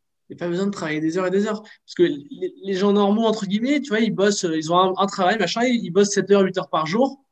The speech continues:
En fait, ils sont convaincus qu'ils peuvent pas faire plus. Sauf que dans, la réalité, c'est que si t'as plein de projets, bah, tu vas trouver des moyens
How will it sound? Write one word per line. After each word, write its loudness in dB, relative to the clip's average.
En -10
fait, -2
ils -2
sont -4
convaincus 2
qu'ils -6
peuvent -4
pas 2
faire -2
plus. -2
Sauf -2
que 4
dans, -2
la 2
réalité, 6
c'est 2
que -2
si -6
t'as -2
plein 0
de 0
projets, 0
bah, -4
tu -8
vas 4
trouver 0
des 4
moyens 4